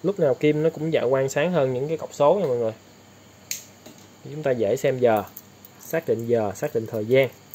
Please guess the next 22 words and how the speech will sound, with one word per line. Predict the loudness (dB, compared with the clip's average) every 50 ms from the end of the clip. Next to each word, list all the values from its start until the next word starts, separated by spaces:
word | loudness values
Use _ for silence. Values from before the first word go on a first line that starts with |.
| -20 -20 -20 -20 -20 -20 -20 -20 -20 -20 -20 -20 -20 -20 -20 -20 -20 -20 -20 -20 -20 -20 -20 -20 -20 -20 -20 -20 -20 -14 -6
Rồi, | -4 -2 -2
em | 0 0
này | -2 -2
mã | -2 -4
số | -8 -6 -4 -2
mười | -2 0
bốn, | 4 8 8 8 8 6 -2 -12 -20 -20 -12 -4
size | 0 2 2 2
bốn | 2 0 0 6 8
mươi, | 8 8 8 6 0 -12 -4 -2
giá | -2 -2
hai | 0 -4 -6
triệu | -6 -6 -10 -6
tám. | -2 -2 0 0 -2 -4 -8 -16 -20 -20 -20 -20 -20 -20 -20 -20 -20 -20 -20 -20 -20 -20 -20 -20 -20 -20 -20 -20 -20 -20 -20 -20 -20 -20 -20 -20 -20 -20 -20 -20 -20 -20 -18 -18 -18 -18 -20 -20 -20 -20 -20 -20 -20 -20 -2 4
Rồi, | 6 6 6 8
cuối | 8 6 8
cùng | 8 8 6 6 6
là | 4 4 4
một | 2 0 0 2
em | 2 2 2
Seiko | 2 2 4 6 6 6 6 6 6 6 8
năm. | 8 4 4 4